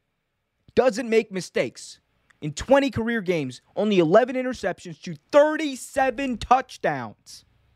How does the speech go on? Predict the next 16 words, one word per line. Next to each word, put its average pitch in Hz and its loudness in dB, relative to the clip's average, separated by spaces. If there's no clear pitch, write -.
Over 269 4
five 247 0
thousand 233 0
five 226 4
hundred 208 -4
yards 196 4
in 156 -10
twenty 175 -4
games. 147 0
Just 254 0
know 254 6
that 180 2
this 254 0
guy's 220 4
out 214 0
there, 247 -4